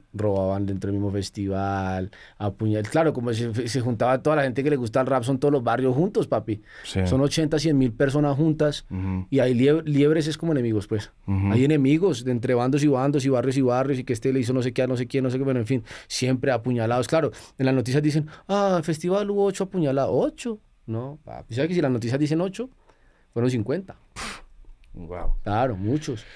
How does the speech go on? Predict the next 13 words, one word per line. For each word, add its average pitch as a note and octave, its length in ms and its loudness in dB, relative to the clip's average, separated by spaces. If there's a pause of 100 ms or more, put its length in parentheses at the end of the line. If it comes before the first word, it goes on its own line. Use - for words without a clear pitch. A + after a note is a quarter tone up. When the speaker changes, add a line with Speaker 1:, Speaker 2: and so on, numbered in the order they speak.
(220)
Speaker 1:
Y B2+ 80 2
luego B2 200 2
salían A#2+ 240 0
a A#2 40 -2
hacer A#2 120 -4
desastres A2+ 840 -2
y, G#2+ 160 -4 (320)
y, A#2 840 2
y G#2 60 2
sí, B2+ 200 0
mal A#2+ 200 0
portados, A#2+ 500 0
weón, F#2 300 -4